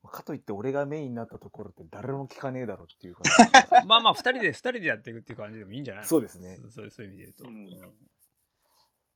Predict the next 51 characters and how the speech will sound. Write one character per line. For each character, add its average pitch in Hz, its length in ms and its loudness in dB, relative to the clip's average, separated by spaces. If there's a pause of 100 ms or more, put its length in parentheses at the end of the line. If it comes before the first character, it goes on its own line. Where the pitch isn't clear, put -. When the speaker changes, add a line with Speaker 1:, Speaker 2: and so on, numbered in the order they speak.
(240)
Speaker 1:
な 185 160 -8
ん - 80 -6
す - 80 -12
か 87 120 -12
ね、 80 100 -18
な 80 140 -18
ん - 40 -20
か。 - 200 -20 (120)
Speaker 2:
う 107 60 -18
ん。 95 880 -20
Speaker 1:
い-、 - 40 -16 (480)
タ 220 160 -14
イ 233 120 -16
ト 170 120 -14
ル、 139 160 -14
イ 185 60 -14
ン 247 200 -14
パ 175 160 -8
ク - 100 -20
ト 165 120 -8
が 143 160 -10
あ - 40 -10
っ - 80 -16 (180)
て、 170 280 -8
わ 110 120 -10
か-、 151 200 -8 (180)
ラ 226 180 2
ン 330 100 -8
ナ 269 140 4
ー 220 40 4
の 185 120 -2
方 196 240 2
に 165 60 2
わ 107 140 2
か 135 120 2
り 131 80 2
や 131 100 4
す 147 140 -4
い 127 40 2
方 95 160 -6
が 92 80 -10
い 95 40 -12
い - 20 -16
っ - 0 -
て 92 60 -18
こ 92 60 -14
と 82 60 -16
で 80 80 -20
す - 80 -20
よ 90 60 -18
ね。 113 220 -10